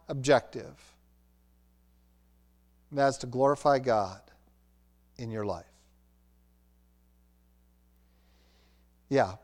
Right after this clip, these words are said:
me glorifying God in your life, and thus glorifying God with my life, with my life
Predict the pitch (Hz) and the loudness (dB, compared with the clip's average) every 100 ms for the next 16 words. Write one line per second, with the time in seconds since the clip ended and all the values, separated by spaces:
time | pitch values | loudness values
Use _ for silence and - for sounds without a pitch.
0 | 202 139 143 151 185 143 117 117 - 139 | -10 -6 -4 -2 0 0 -2 -8 0 2
1 | 139 143 131 127 120 120 - 127 120 120 | 2 0 0 4 4 2 -2 -10 -4 -2
2 | 107 95 - - - _ _ _ _ _ | -2 -4 -10 -20 -20 _ _ _ _ _
3 | _ _ _ _ _ _ _ - 131 139 | _ _ _ _ _ _ _ -8 2 2
4 | 131 - 131 135 127 123 120 120 117 - | 2 0 0 2 -2 2 0 0 -4 -4
5 | 123 123 104 82 - - - _ _ _ | -2 -2 -2 -8 -14 -20 -20 _ _ _
6 | _ _ _ _ 123 156 190 160 156 139 | _ _ _ _ 0 2 2 2 2 2
7 | 107 104 - | 0 -4 -8